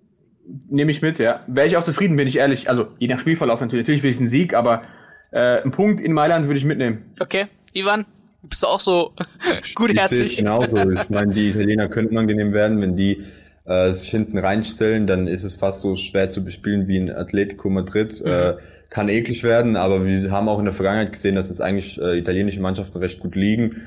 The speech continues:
Speaker 3: auch wenn die Ausgangslage mal, äh, mi-, wirklich miserabel aussah. Stich-, Stichwort Juve, also was wir da gemacht haben, äh, ging ja auch so ein bisschen in die Historie ein. Also, äh, wie gesagt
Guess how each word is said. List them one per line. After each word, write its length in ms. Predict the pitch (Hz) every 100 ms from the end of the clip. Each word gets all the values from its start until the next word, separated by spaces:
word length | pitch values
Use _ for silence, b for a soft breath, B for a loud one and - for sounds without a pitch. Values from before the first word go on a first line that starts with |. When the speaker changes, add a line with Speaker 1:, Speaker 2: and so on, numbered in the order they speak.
| B
Speaker 3:
auch 180 | B 90
wenn 120 | 101
die 80 | 101
Ausgangslage 680 | 85 95 104 95 98 92 92
mal, 400 | 92 90 90 87 87 B B B
äh, 320 | 87 90 87
mi-, 420 | 76 101 110 110 104
wirklich 260 | 104 95
miserabel 560 | 113 113 95 95 101 104
aussah. 560 | 92 101 - 101 87 -
Stich-, 460 | - 98 - - -
Stichwort 520 | - 98 98 90 -
Juve, 520 | 80 98 113 117 113 78
also 280 | 90 90
was 160 | 90 -
wir 80 | 90
da 140 | 90
gemacht 340 | 90 90 92 -
haben, 360 | 90 90 85
äh, 20 | - 67 - - - -
ging 120 | 87
ja 80 | 80
auch 100 | 98
so 100 | 104
ein 40 |
bisschen 200 | 95 98
in 40 |
die 60 | 92
Historie 360 | 87 101 101 92
ein. 200 | 98 101
Also, 260 | 90 90 B B B B B
äh, 180 | 87
wie 100 | 95
gesagt 560 | 92 98 98 - -